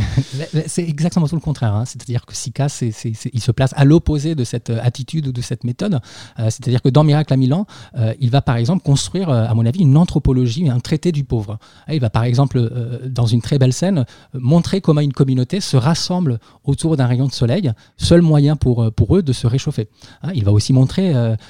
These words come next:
la peur d'avoir faim, hein, une peur qui se transmet de génération en génération, hein, c'est quelque chose qui, qui revient souvent, hein, chez De Sica.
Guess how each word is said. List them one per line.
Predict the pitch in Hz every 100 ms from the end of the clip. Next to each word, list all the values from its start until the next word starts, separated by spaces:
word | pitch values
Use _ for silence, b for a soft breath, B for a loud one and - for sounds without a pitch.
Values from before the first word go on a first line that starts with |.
| B
la | 113 120 123
peur | - 190 - - 190
d'avoir | 123 113 110
faim, | 123 101 - b 127
hein, | 170
une | 113 110
peur | 151 156 -
qui | 135
se | 120
transmet | - 127 - 143
de | 113
génération | 120 120 113 - 127
en |
génération, | 110 107 98 104 196 151
hein, |
c'est | - 123
quelque | 104
chose | 117 -
qui, | 117
qui | - -
revient | 107 113 131
souvent, | - 131 175 139
hein, |
chez | 120 117
De | 110
Sica. | - 123 151